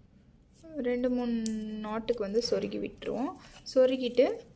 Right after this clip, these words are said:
இப்போ வழக்கம் போல இதை வந்து லூஸ் பண்ணி விட்டுக்கோங்க.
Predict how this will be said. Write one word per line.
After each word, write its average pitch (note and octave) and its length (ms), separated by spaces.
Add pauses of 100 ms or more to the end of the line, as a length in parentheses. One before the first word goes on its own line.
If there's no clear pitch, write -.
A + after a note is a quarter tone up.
(260)
இப்போ D4 200
வழக்கம் A3+ 420
போல A3 420 (1160)
இதை A#3+ 220
வந்து G#3+ 380 (220)
லூஸ் A#3+ 360
பண்ணி G#3 220
விட்டுக்கோங்க. G3+ 480